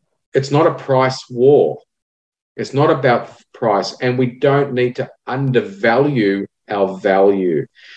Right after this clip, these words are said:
And the biggest problem that I see with business owners is that they're so desperate to get the sale that they'll get the sale at any cost.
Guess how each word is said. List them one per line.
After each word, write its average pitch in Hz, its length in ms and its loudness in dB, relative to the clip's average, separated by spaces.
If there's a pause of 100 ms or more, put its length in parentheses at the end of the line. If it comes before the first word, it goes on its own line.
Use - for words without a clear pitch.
(200)
And 110 160 -4
the 113 60 -2
biggest 147 440 -2
problem 135 320 0
that 110 120 0
I 110 180 0
see 123 280 0
with 101 200 -2
business 101 440 -2
owners 110 440 2
is 110 140 -2
that 107 140 -8
they're 110 100 -2
so 135 440 0
desperate 127 460 -2
to 120 80 -8
get 120 280 -2
the 107 60 -6
sale 151 420 2
that 127 160 0
they'll 107 240 0
get 123 160 -4
the 113 80 -4
sale 113 400 0
at 101 80 0 (100)
any 117 200 -2
cost. - 560 -2